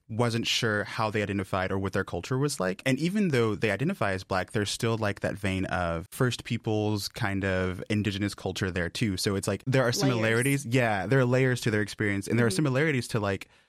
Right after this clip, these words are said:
Speaker 1: certain things that I've experienced myself here, but there are distinctions, obviously, because of, like, where we're from and the culture that I exist in, whereas opposed to, like, the culture that the author may have existed in.
Speaker 2: Yeah, and that is interesting 'cause I feel like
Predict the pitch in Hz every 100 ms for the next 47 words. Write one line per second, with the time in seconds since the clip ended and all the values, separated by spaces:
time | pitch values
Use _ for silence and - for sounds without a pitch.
0 | _ - 143 123 120 110 110 107 110 101
1 | - 98 - 120 - 202 214 226 - 113
2 | 101 113 101 104 - 104 95 95 98 95
3 | 92 95 90 101 98 90 92 92 80 -
4 | _ _ _ - 98 92 92 95 - 92
5 | 90 90 - 92 87 87 87 - - 95
6 | 90 104 107 98 92 - 92 90 92 87
7 | 92 82 80 76 - _ - - 69 87
8 | 76 - 76 - 82 - - - - -
9 | - 123 _ - - - - 294 349 202
10 | - 240 254 - - 233 285 285 220 190
11 | 185 190 196 202 - 214 - 240 220 214